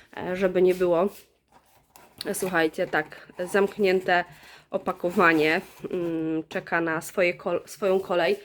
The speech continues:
E, szampan, słuchajcie, przeceniony z Biedr-, w Biedronce z dziewięć dziewięćdziesiąt chyba, dziewięć na trzy dziewięćdziesiąt dziewięć.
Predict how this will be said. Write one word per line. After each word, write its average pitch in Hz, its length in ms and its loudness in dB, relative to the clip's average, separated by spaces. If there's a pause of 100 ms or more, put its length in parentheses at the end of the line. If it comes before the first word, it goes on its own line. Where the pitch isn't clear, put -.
(520)
E, 165 920 -2
szampan, 202 520 2
słuchajcie, 196 440 0
przeceniony 214 760 4
z 202 80 -4
Biedr-, 196 320 2
w 196 60 -8
Biedronce 208 720 2
z 175 360 -4
dziewięć 190 380 2
dziewięćdziesiąt 185 580 -4
chyba, 185 340 -6 (580)
dziewięć 185 360 2
na 190 120 0
trzy 185 220 -6
dziewięćdziesiąt 165 460 -2
dziewięć. 175 360 0